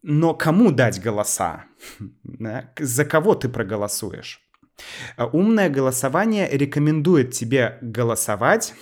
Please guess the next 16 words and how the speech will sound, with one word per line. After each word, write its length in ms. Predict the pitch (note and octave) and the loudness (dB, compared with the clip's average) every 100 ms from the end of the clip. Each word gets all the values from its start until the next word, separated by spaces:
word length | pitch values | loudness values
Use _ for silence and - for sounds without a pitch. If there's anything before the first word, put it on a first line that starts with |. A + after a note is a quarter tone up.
| - | -12
за 260 | A2+ A2+ C3 | -8 -4 -4
того 360 | C3+ C#3+ F3 | -2 0 0
человека, 760 | C3 - A2+ G#2+ F3+ A3+ A#3+ A#3 - - _ | 0 -2 -2 -2 -2 0 -2 -2 -6 -20 _
который, 720 | C3 B2 F3+ A3 G#3+ G3 - - - | -8 0 6 6 6 2 -4 -14 -6
м, 160 | C#3 B2 - | -6 -6 -8
у 80 | B2+ | -4
которого 480 | D3 E3+ A3+ A3 | -2 4 4 6
есть, 400 | E3 C3 F#3 F#3+ - _ | 2 2 0 0 -12 _
э, 240 | D#3+ - - | -14 -12 -14
к-, 160 | - | -10
скажем, 400 | - D3+ C#3+ C3+ | -6 -2 -2 -2
максимальный 1000 | C3 C#3+ D3 - C#3 C#3 D3+ E3 E3 D#3+ | 0 0 0 -2 -2 0 0 0 0 0
шанс, 880 | D3 - E3 C3+ G2 F2 - - - _ _ _ | 0 0 0 0 -2 -8 -10 -10 -14 _ _ _
максимальный 640 | G2+ G#2+ - C3+ C3+ B2 A2+ | -10 -8 -6 -4 -2 -2 -4
шанс, 500 | - F3+ G#3 A#3 - - - - - - | -4 -2 -2 -2 -6 -14 -20 -20 -20 -12
м, 520 | C3+ C#3 C#3+ C#3+ C#3 | -6 -4 -2 -2 -4